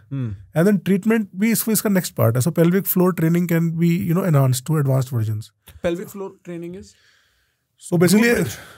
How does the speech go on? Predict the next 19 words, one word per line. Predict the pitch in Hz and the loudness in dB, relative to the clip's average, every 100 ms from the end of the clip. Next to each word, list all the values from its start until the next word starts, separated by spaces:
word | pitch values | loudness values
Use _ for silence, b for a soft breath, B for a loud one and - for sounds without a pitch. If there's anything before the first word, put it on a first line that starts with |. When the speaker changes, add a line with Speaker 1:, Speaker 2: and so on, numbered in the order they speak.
| B B 165 | B B -6
Speaker 2:
not, | 143 151 151 | 0 0 2
not | 147 156 | -2 0
bridge. | 117 160 | -2 -2
So | - | 0
Speaker 1:
Huh. | 165 | 0
Speaker 2:
basically | 156 196 208 | 2 2 2
our | 208 165 190 | 6 6 6
entire, | 160 151 151 175 175 151 _ _ _ _ _ - | 2 4 4 4 2 -4 _ _ _ _ _ 2
uh, | 135 135 135 131 | 6 8 6 6
uh, | 127 - - - - 147 127 127 | 2 -2 -18 -20 -8 -2 0 0
so | - 160 | 0 0
our | 160 175 | 2 2
entire, | 165 160 175 196 190 | 4 6 6 6 4
uh, | 180 175 170 165 160 156 | 4 4 4 4 2 0
so | 180 | 4
I've | 170 196 | 4 4
also | 196 196 196 | 2 2 2
given | 196 185 | 0 0
exercises | 135 147 135 127 143 | 0 0 2 2 0